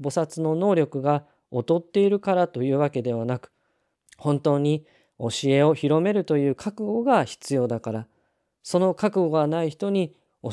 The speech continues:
えを広める許可はできないというのが、その釈尊の思いであったわけでございます。で、フルナに関しては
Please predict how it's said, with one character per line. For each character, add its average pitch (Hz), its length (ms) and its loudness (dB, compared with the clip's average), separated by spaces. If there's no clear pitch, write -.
え 131 100 2
を 127 80 4
広 147 240 -2
め 165 80 0
る 151 120 0
許 175 180 -6
可 175 120 -2
は 139 140 0
で 139 120 -4
き 226 120 -4
な 220 100 0
い 123 60 -4
と - 100 -18
い 160 80 -2
う 190 100 0
の 208 120 -2
が、 156 240 0
そ - 140 -6
の 107 80 -4
釈 - 240 -8
尊 113 280 -2
の 104 120 -6
思 131 320 0
い 127 80 0
で 104 120 -6
あ 98 40 -8
っ 92 60 -14
た 90 80 -16
わ 92 100 -14
け - 140 -12
で 139 120 0
ご 143 140 0
ざ 104 140 -10
い 92 100 -18
ま 92 100 -18
す。 - 140 -20
で、 127 80 -10
フ 240 140 0
ル 220 120 6
ナ 170 100 4
に 147 140 2
関 165 260 0
し 156 60 -10
て 143 140 2
は 123 260 2